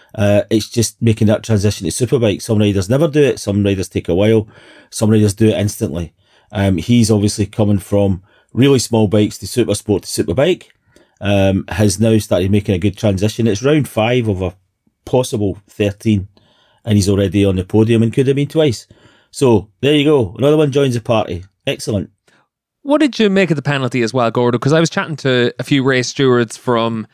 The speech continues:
Speaker 2: different championships, including our own, and they all said the same thing. They hate to give a penalty like that when there was no material impact,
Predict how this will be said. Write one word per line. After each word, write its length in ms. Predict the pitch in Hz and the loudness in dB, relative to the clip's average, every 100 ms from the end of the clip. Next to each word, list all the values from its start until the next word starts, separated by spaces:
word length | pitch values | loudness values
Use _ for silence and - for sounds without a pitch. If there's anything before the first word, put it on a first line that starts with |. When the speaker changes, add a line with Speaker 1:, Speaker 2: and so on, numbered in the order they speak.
| _ _ | _ _
Speaker 2:
different 300 | 156 147 123 | -4 -4 -6
championships, 480 | 120 113 113 113 - | -8 -10 -8 -10 -8
including 320 | 113 131 113 | -2 0 0
our 120 | 110 | 0
own, 220 | 113 113 | 2 0
and 160 | 110 104 - - _ | 0 -4 -8 -20 _
they 100 | 123 | 0
all 200 | 143 147 | 2 0
said 200 | 135 120 | -2 -6
the 60 | 113 | -4
same 260 | 123 110 | -6 -4
thing. 320 | 110 104 104 - _ _ _ - | -2 -2 -4 -10 _ _ _ -4
They 200 | 127 123 | -2 0
hate 560 | 131 165 165 151 - _ _ | 0 0 0 -2 -8 _ _
to 100 | - | -6
give 240 | 120 143 127 | -2 0 0
a 40 | |
penalty 460 | 117 131 123 113 127 | -2 -4 -4 -4 -2
like 220 | 113 107 | -2 -2
that 180 | 120 107 | -4 -4
when 140 | 113 | -4
there 80 | 113 | -2
was 200 | 113 110 | -2 -2
no 200 | 135 131 | 0 0
material 600 | 123 117 135 123 123 113 | 0 -2 -2 0 0 0
impact, 520 | 120 117 104 98 - | 0 -2 -6 -6 -10